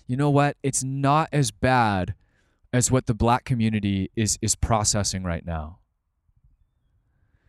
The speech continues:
Therefore, my pain doesn't matter. Uh, my grief doesn't matter. My loss doesn't matter. I'll just stay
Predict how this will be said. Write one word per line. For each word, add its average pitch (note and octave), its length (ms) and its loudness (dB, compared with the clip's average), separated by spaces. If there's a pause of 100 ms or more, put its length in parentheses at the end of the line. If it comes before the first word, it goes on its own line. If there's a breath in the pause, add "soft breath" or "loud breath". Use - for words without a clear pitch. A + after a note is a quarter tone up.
(140)
Therefore, F3 1120 6 (920)
my B2+ 140 2
pain C3+ 300 0
doesn't A#2 260 0
matter. F#2 380 -2 (1080)
Uh, A#2+ 140 0
my B2+ 240 2
grief C3 760 2 (140)
doesn't A#2+ 320 0
matter. A2+ 260 2
My A#2 180 2
loss B2+ 460 4
doesn't A#2+ 260 -2
matter. A2 280 0
I'll A#2+ 140 2
just C#3 600 0 (140)
stay A#2+ 760 0